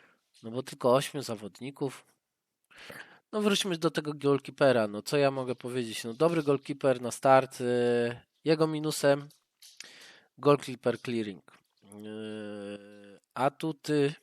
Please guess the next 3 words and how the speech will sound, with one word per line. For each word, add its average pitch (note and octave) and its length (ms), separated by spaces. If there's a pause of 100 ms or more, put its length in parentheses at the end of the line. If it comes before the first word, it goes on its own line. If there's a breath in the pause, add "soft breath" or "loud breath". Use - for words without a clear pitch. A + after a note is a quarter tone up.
(420)
<clears throat> D3 800 (1800 loud breath)
No C#4+ 100
taki... A#3+ 540